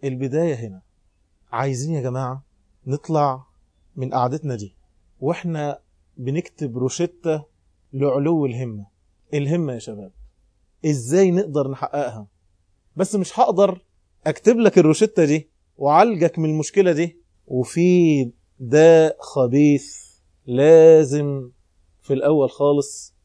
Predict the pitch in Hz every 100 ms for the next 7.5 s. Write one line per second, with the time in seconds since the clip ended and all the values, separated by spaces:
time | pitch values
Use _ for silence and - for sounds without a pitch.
0 | _ _ _ 123 120 - 139 135 120 117
1 | 113 107 101 _ _ _ _ _ _ -
2 | 143 170 165 165 165 165 170 - _ _
3 | _ 135 131 147 156 131 127 - 117 -
4 | - 135 123 104 _ _ _ 113 120 120
5 | 127 107 95 92 - _ _ _ _ _
6 | - 180 190 175 151 139 139 127 127 170
7 | 165 123 131 160 123